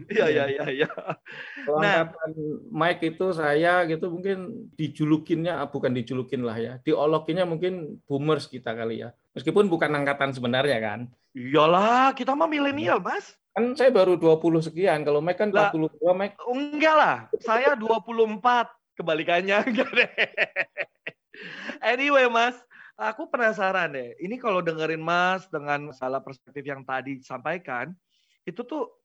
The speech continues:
Speaker 1: fun fact-nya nih ya, teman-teman yang lagi dengerin podcast Kacamata Mike, Mas Romi Fibri ini lulusan kedokteran gigi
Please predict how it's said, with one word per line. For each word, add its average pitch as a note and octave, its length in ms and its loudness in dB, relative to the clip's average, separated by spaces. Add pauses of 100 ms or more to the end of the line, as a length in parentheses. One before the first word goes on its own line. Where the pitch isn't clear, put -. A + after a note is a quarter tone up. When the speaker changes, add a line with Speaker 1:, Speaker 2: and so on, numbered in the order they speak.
(240)
Speaker 1:
fun G3 200 2
fact-nya G#3+ 360 -4
nih D3+ 160 -2
ya, - 40 0
teman-teman D#3 400 -6
yang D3+ 120 0
lagi C#3 120 -4
dengerin C3+ 280 -2
podcast C#3 320 -4
Kacamata C3+ 480 -6
Mike, C#3 320 -4 (400)
Mas F#3 320 0
Romi F#3 280 2
Fibri E3+ 440 -2
ini G3 360 -6 (200)
lulusan E3+ 560 2
kedokteran D#3 840 -2 (400)
gigi C3 400 -10